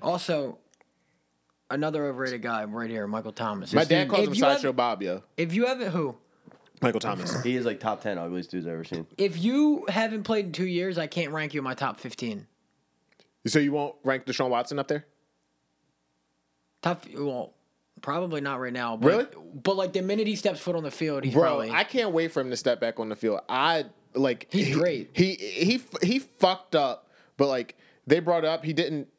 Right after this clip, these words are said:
Speaker 2: like, people wanna, wanna say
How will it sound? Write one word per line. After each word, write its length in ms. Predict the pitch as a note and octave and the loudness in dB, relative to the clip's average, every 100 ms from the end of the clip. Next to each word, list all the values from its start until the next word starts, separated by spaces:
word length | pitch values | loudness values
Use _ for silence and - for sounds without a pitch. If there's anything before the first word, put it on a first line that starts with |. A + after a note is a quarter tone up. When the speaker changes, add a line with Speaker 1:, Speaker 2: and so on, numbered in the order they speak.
| _ _ _ _ _ - _ _ _ _ - | _ _ _ _ _ -20 _ _ _ _ -2
Speaker 2:
like, 200 | C3 - | -2 0
people 240 | D#3+ E3 | 0 2
wanna, 360 | D#3+ C#3+ A#2+ A2+ - | 0 0 -2 -4 -4
wanna 200 | B2 A#2+ | -2 0
say 380 | C3 A#2+ A2+ | 0 2 0